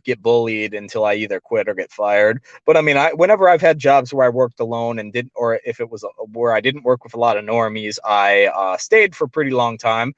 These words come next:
But, you know, it's always the normies giving me bullshit. But it's better to have something, you know, just a routine, something to get up and go do,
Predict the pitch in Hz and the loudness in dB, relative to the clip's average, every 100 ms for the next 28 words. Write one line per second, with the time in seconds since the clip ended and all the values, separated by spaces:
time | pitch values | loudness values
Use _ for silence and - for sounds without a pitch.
0 | _ - _ 190 170 190 175 170 160 214 | _ -20 _ 2 2 -2 2 4 6 4
1 | 202 160 151 139 123 123 - 127 117 113 | 2 0 -4 -4 -4 -8 -6 -6 -6 -10
2 | 110 117 117 - 120 110 131 160 180 - | -2 0 -2 -2 -4 0 0 0 -2 4
3 | 277 226 214 160 - 151 143 107 113 117 | 4 6 2 0 -2 -4 -4 -10 -8 -8
4 | 120 - 190 143 135 131 123 117 180 151 | -8 -6 -4 -4 -6 -6 -6 -6 -8 -6
5 | 127 120 117 120 120 110 113 98 98 104 | -6 -2 0 -2 -4 -6 -6 -6 -8 -6
6 | 107 | -8